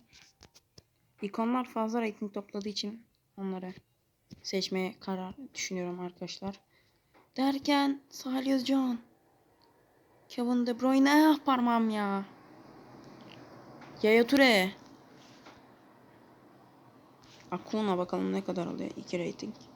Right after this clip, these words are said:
Danf-, Di Marco hiç almıyor. Gosens hiç almıyor.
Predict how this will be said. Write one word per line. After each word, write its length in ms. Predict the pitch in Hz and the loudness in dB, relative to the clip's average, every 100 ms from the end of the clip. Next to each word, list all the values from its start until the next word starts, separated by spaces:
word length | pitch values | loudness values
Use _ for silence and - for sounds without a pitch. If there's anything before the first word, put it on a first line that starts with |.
| - - - _ - _ _ _ | -20 -20 -20 _ -20 _ _ _
Danf-, 460 | 190 190 190 - 196 | -2 -2 -4 -10 -4
Di 40 | |
Marco 360 | 196 196 196 196 | 0 0 -2 -4
hiç 200 | 196 - | -2 -2
almıyor. 360 | 180 170 170 - | -4 -4 -6 -8
Gosens 520 | 190 175 180 185 - | -8 -8 -6 -8 -10
hiç 180 | 190 185 | -8 -6
almıyor. 440 | 185 165 160 | -6 -6 -8